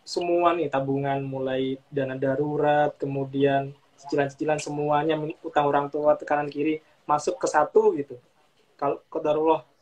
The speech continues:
gagal ya, ya kemana-mana bisa-bisa gitu kan. Kayak yang sempat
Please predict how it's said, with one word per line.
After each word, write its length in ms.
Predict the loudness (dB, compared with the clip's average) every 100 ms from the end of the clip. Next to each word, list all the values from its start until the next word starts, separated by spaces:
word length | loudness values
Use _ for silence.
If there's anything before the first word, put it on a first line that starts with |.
| _ _ _ _ _
gagal 320 | 0 4 6 6
ya, 240 | 4 -2 _ _ _ _
ya 480 | -16 -12 -10 -10 -12 -18 _
kemana-mana 560 | -2 2 4 4 2 -4
bisa-bisa 400 | -4 -6 -6 -8
gitu 220 | -8 -12
kan. 40 | -16 _ _ _ _ _ _ _ _ _ _ _
Kayak 120 | -2 -2
yang 80 | -2
sempat 240 | -8 -12